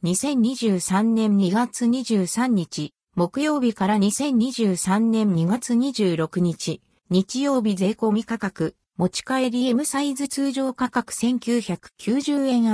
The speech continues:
ラル五百九十円、千四百円お得。持ち帰り、アプリ注文Mサイズ通常価格千九百九十円&ラル五百六十円、千四百三十円お得。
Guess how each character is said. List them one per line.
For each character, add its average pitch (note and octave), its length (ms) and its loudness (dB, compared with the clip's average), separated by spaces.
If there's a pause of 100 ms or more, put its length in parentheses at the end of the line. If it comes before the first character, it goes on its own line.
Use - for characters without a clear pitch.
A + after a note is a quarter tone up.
(580)
ラ A3+ 160 0
ル C4 100 -2
五 F3 120 0
百 A#3 320 0
九 C4 280 -2
十 B3+ 260 2
円、 E3+ 240 0 (180)
千 B3 320 0
四 A#3+ 220 2
百 C#4 320 -4
円 A#3+ 180 4
お E3+ 100 0
得。 - 360 -6 (240)
持 F3+ 100 2
ち - 160 -10
帰 A#3+ 300 0
り、 G#3 180 -2 (220)
ア E3+ 120 0
プ - 160 -6
リ C4+ 160 -4
注 C4 240 0
文 F3+ 300 2
M G3 220 2
サ C#4+ 160 -2
イ C#4+ 100 -2
ズ C4+ 160 -6
通 C#4 240 -2
常 B3+ 240 0
価 C4 140 -6
格 A#3 240 -6
千 A#3+ 240 0
九 A#3 220 0
百 - 360 -8
九 C4 240 -2
十 C#4 240 0
円& A#3+ 200 2 (680)
ラ A#3+ 140 2
ル C4 100 -2
五 F3 140 2
百 C4+ 340 -2
六 B3+ 260 -2
十 C#4+ 260 2
円、 D#3+ 260 0 (240)
千 D4+ 280 -2
四 C4 200 -2
百 - 260 -6
三 A3+ 300 0
十 B3+ 240 2
円 E3+ 220 2
お D3 120 -2
得。 - 380 -8